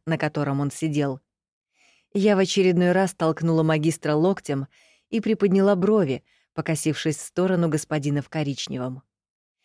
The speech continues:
Чародей верно истолковал мои знаки и предложил любезному господину присоединиться к нашей компании, раз уж нам посчастливилось встретить друг друга в столь раннюю пору.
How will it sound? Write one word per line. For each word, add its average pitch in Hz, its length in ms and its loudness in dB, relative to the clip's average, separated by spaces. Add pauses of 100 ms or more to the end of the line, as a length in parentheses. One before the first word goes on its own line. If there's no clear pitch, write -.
(340)
Чародей 214 480 4
верно 165 400 2
истолковал 147 560 -2
мои 143 180 0
знаки 156 480 -2 (320)
и 214 120 -4
предложил 202 480 2
любезному 175 560 2
господину 202 640 0 (320)
присоединиться 208 840 0
к - 60 -12
нашей 165 320 -2
компании, 135 760 -4 (300)
раз 160 300 0
уж - 180 -6
нам 170 300 0 (280)
посчастливилось 175 960 0
встретить 156 640 -4
друг 135 240 -4
друга 185 380 -2 (320)
в - 80 -20
столь 214 340 -2
раннюю 147 560 0
пору. 127 560 -10